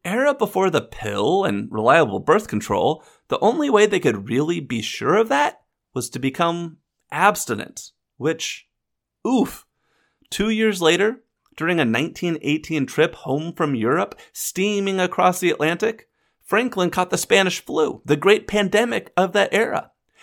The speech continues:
The disease made him so sick that he had to be taken to a hospital when he got home, so Eleanor had to unpack his luggage, and when she did,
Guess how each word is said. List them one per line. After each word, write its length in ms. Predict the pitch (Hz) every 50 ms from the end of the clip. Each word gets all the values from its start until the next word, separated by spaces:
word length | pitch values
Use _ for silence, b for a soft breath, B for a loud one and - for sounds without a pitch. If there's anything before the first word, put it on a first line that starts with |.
| B B B _
The 80 | -
disease 520 | 175 151 180 165 147 165 196 214 233 - -
made 140 | 214 196 180
him 120 | 175 151
so 320 | 143 - - 190 190 202
sick 380 | 208 202 - 196 208 202 - -
that 120 | 175 165
he 80 | 165 170
had 120 | 170 170
to 40 | 170
be 100 | - 170
taken 340 | 165 - 175 170 - 180 170
to 120 | - 175
a 40 | 165
hospital 640 | 156 - - - 202 226 262 - - - 143 113 101
when 100 | 98 95
he 40 | 90
got 200 | - 95 - -
home, 300 | - 107 - - - B B B B B
so 240 | - - 156 147 - -
Eleanor 460 | 226 277 262 - 139 113 127 165 160
had 160 | - - 156 156
to 120 | 175 - -
unpack 420 | 113 104 101 98 - 98 107 -
his 140 | 127 113 117
luggage, 580 | 131 143 190 220 180 131 107 85 85 87 - B B B B B
and 140 | - 113 107
when 120 | 107 110 107
she 140 | - -
did, 360 | 107 92 147 175 214 226 -